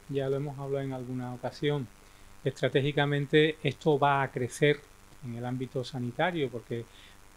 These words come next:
mm, estamos viendo que aumenta la precisión. Podemos tratar esas metástasis,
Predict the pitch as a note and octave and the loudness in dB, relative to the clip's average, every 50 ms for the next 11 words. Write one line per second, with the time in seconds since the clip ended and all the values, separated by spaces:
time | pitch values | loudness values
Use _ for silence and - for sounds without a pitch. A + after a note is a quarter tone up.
0 | - - - - - - A#3 D3+ A#2+ C#3 C#3 - - - D3 B2+ C#3 - - C#3 | -20 -20 -20 -20 -12 -8 -6 -6 -6 -8 -12 -14 -16 -12 -12 -12 -12 -6 -6 -8
1 | B2+ - D3 C3+ C3+ C3+ B2+ C#3 C#3+ D3 D#3+ D3+ - C#3+ C3 C#3 - - C#3 C3 | -6 -4 -4 -4 -4 -2 -2 -2 0 0 0 0 2 0 0 0 -2 -2 -2 -2
2 | B2 C#3+ D#3 D3 D#3+ C#3+ C#3 B2+ - C3 - - C3 - - C3 A2+ A2+ - - | 0 0 0 2 2 0 0 0 -2 -8 -8 -6 -6 -6 -6 -6 -8 -8 -4 0
3 | B2+ B2 C3 C#3 C#3+ - - C#3+ C3+ D#3 D3+ D3 C3+ - E3+ D#3 D3 D#3 D3 - | 2 2 4 2 2 2 2 2 4 4 4 4 4 4 2 2 2 4 4 4
4 | D#3+ - - F3 - - F#3 | 2 4 2 -2 0 0 0